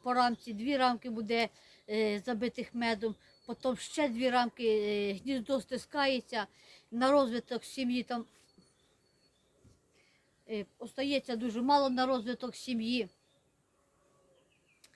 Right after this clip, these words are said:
Тому я вважаю, що, е, так як в нас ще цвіте акація, от зацвіта-, зацвіла гірчичка у нас.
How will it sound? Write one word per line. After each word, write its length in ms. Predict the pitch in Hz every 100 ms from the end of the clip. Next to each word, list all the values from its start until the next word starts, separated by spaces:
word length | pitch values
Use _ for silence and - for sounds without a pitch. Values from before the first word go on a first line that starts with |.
| _ _ _ _ _ _ _
Тому 240 | 269 277 277
я 140 | 262
вважаю, 500 | - 262 262 262 233
що, 300 | - 233 220
е, 920 | 214 208 202 196 196 196 196 190 185 220
так 200 | 254 240
як 160 | 214
в 40 | 247
нас 140 | 226
ще 120 | -
цвіте 380 | 220 - 233 226
акація, 800 | 202 - 269 254 247 - 226 190 -
от 200 | 226 190
зацвіта-, 600 | 226 - 226 - 208 185 - _ _
зацвіла 480 | 196 220 - 233 214
гірчичка 640 | 185 196 - 302 269 - 247
у 80 |
нас. 400 | 233 220 208 -